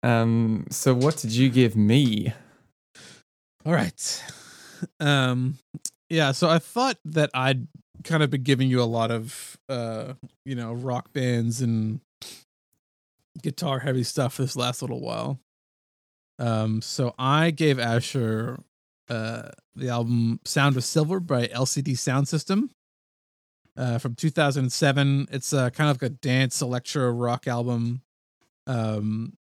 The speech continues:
Speaker 2: and it's, L C D Sound System is mostly one guy, James Murphy, who actually went on to produce the Arcade Fire album Reflector.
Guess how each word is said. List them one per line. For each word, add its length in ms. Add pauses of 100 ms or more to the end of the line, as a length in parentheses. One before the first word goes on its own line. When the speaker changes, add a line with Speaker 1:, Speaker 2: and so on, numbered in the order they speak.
(220)
Speaker 2:
and 240
it's, 200 (540)
L 140
C 100
D 80
Sound 220
System 260
is 100
mostly 540
one 340
guy, 600
James 360
Murphy, 580 (440)
who 100
actually 400
went 200
on 160
to 240
produce 480
the 420
Arcade 260
Fire 480
album 280
Reflector. 520